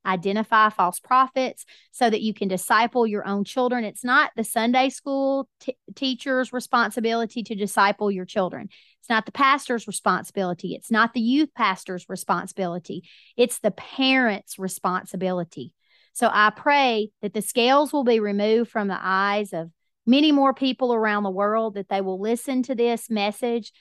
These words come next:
that they will take it seriously, and that they will take up the responsibility to sit down and really look at the information that was presented to them, and they will heed to the Holy Spirit, and they will pray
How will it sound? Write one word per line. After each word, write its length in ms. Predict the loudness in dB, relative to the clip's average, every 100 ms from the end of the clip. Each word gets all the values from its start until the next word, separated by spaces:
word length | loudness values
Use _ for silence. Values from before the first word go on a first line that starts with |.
| _
that 80 | -4
they 140 | -2
will 120 | 0 -2
take 300 | -4 -4 -6
it 160 | -12
seriously, 840 | -4 0 2 0 -2 -2 -2 0 -4 -12 _
and 120 | -2 0
that 140 | 0
they 140 | -2
will 140 | -2 -4
take 280 | -2 -2 2
up 260 | 4 2 0 _ _ _ _ _
the 80 | -6
responsibility 1400 | -2 -2 0 0 0 -2 -2 -2 0 -2 -4 -8 -8 -10 _ _
to 120 | -6
sit 320 | 0 0 0
down 560 | 0 -2 0 0 -2 -6 _ _ _ _
and 260 | 0 0
really 340 | 2 2 2 2
look 360 | 0 0 -2 -4 _
at 140 | -12 -10
the 80 |
information 960 | -8 -8 -4 -2 0 0 -2 -6 -6 -6
that 120 | -6
was 180 | -6 -6
presented 580 | -4 -2 0 0 0 -2
to 100 | -4
them, 460 | -4 -6 -6 -8 _ _ _ _ _
and 180 | 0 2
they 120 | 4
will 140 | 2 0
heed 580 | -2 -4 -2 -4 -6
to 100 | -6
the 100 | -4
Holy 300 | 0 2 0
Spirit, 560 | -2 -4 -4 -2 -4 -6 _ _ _ _ _ -4
and 240 | 0 2
they 100 | 2
will 140 | 0
pray 640 | -2 0 2 2 0 -2